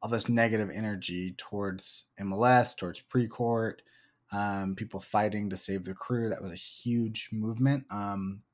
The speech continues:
that was ultimately successful. I would, I would bet you that, you know, Don Garber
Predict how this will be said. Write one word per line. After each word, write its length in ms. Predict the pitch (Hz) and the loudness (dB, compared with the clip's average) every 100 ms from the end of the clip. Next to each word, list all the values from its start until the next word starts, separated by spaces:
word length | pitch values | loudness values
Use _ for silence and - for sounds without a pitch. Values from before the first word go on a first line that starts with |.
| _ _ _ _ - | _ _ _ _ 2
that 180 | 123 - | 2 4
was 140 | 123 | 4
ultimately 500 | 156 175 131 - 101 | 2 6 4 4 -2
successful. 800 | - 101 - 165 165 - 175 196 _ - - _ _ _ _ | -2 -6 2 2 2 -6 -8 -10 _ -20 -20 _ _ _ _
I 140 | - 120 | 0 2
would, 400 | 120 113 104 - _ _ - | 4 2 0 -14 _ _ -2
I 80 | 117 | 2
would 180 | 120 110 | 2 4
bet 220 | 113 82 | 2 2
you 140 | 101 | -4
that, 240 | 95 85 _ _ | -4 -6 _ _
you 100 | 104 | -8
know, 160 | 92 90 | -6 -4
Don 240 | 110 107 104 | 0 0 0
Garber 500 | 101 92 92 90 | -2 -2 -4 -4